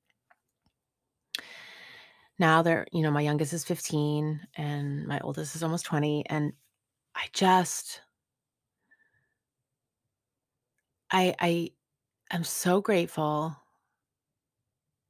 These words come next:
that I w-, was sober during their adolescence, and that, a-, and even now, more so than ever,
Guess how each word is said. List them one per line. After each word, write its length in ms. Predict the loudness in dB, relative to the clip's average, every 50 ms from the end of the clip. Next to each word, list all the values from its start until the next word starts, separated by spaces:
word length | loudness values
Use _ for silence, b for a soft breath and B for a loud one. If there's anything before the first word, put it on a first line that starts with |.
| _ _ _ _ _ _ _ _ _ _ -6
that 300 | 0 4 4 4 4 2
I 180 | 2 2 2 2
w-, 180 | 0 -4 -6 -10 _ _ _ _ _ _ _ _ _ _ _ _ _
was 220 | -2 -2 -2 0
sober 460 | 0 2 4 4 4 2 2 0 0
during 340 | -2 -2 -2 -2 0 -2 -2
their 260 | -2 -4 -4 -6 -8 -6
adolescence, 1120 | -4 -2 -2 -2 -2 -2 -4 -4 -4 -6 -6 -6 -6 -4 -6 -6 -8 -8 -8 -8 -10 -10 -14 _ _ _ B B B B B B B B B B
and 200 | -2 0 2 2
that, 180 | 2 0 -2 -6 _ _ -8
a-, 180 | -8 -8 -6 -6
and 180 | -8 -8 -4 -2
even 440 | -2 0 0 0 0 0 -2 -4 -8 b b b b b b b b
now, 600 | -2 2 4 4 4 4 4 4 2 2 -2 -4 -10 -18 _ _ _ _ _ _ _ b b b b b b b b b b b b b b b b -4
more 260 | -2 0 0 0 0
so 200 | -2 -2 -2 -2
than 160 | 0 0 -2
ever, 400 | -2 -2 -4 -4 -6 -8 -10 -14